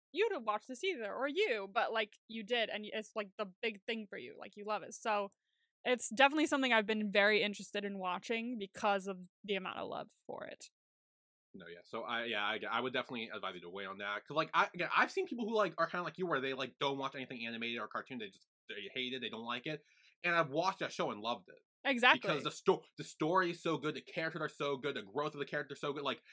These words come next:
Speaker 2: everything is so good where they're like, "Yeah, that's, like, the one exception I'll make for it." So, like, I've
Speaker 1: Mm.
Speaker 2: seen people in your shoes, which is why I'm like, "Hey, maybe that would be an idea." Um, and also, it's just, I, I, I ne-, I need to talk <laughs> about it. Like, I wanna talk about it with
Speaker 1: <laughs>
Speaker 2: you. It's like,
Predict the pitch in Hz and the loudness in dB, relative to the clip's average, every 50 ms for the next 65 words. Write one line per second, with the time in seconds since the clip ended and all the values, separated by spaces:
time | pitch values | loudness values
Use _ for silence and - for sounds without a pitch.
0 | - _ _ - 175 175 180 185 160 151 - - - 165 151 139 120 151 185 180 | -20 _ _ 2 4 4 2 0 -4 -6 -2 0 2 4 4 4 2 2 2 2
1 | 135 127 123 139 139 135 131 131 127 123 139 151 131 110 127 120 - 139 123 104 | 2 2 4 4 4 4 4 4 2 2 2 0 2 2 2 0 0 0 -2 -2
2 | - 131 120 117 117 117 113 117 110 - - 120 120 - - 98 98 98 95 98 | 0 -2 -2 -2 -2 -4 -4 -4 -6 -6 -6 -6 -6 -6 -6 -8 -8 -8 -10 -10
3 | 95 95 _ - 147 156 170 180 - - _ _ _ _ _ _ - 226 220 220 | -12 -10 _ -6 -2 -2 -2 -2 -2 -6 _ _ _ _ _ _ -8 -4 -2 0
4 | 220 214 214 208 208 175 196 196 220 220 202 202 196 175 151 151 151 143 147 143 | 2 2 2 4 4 4 2 2 0 0 2 2 2 2 2 0 -2 -2 0 0
5 | - 151 143 131 139 131 127 123 123 120 117 - - 196 151 107 107 107 110 110 | -2 -2 -2 -2 -2 2 2 2 2 2 0 -2 -2 -2 -2 -2 -2 -4 -4 -4
6 | 110 110 107 113 107 104 110 - 117 120 123 135 147 110 90 - _ _ _ _ | -4 -6 -8 -10 -10 -10 -10 -12 -12 -12 -10 -10 -10 -10 -12 -14 _ _ _ _
7 | _ _ _ _ - 131 131 131 131 131 127 127 - _ _ _ _ - - - | _ _ _ _ 2 4 6 6 4 2 0 -4 -8 _ _ _ _ -20 -16 -10
8 | 185 175 196 202 - - 220 208 202 - 185 208 - - - _ _ _ _ _ | 2 6 8 8 8 6 2 -6 -4 -2 -2 -2 -2 -2 -8 _ _ _ _ _
9 | _ _ _ _ _ _ _ _ - 233 - - - - - - 202 190 196 233 | _ _ _ _ _ _ _ _ 0 0 2 0 -2 -4 -4 -4 -2 -2 -2 -2
10 | - 226 247 269 226 175 - - - 254 277 - - 175 - - - - - - | -2 -4 -2 -2 -2 -2 -4 -6 -6 -6 -6 -4 -4 -2 0 2 2 2 2 4
11 | - 294 262 - 311 294 311 285 320 - - 415 539 494 330 370 466 392 247 214 | 6 8 10 10 12 12 10 12 12 10 12 12 12 12 12 12 12 12 12 12
12 | 202 - - 202 185 156 127 113 - - - - 539 427 - - - 262 - - | 10 8 8 6 4 4 2 2 -2 -4 -6 -6 -4 -4 -2 0 0 0 0 0
13 | - 240 254 233 - - | 4 8 8 8 8 4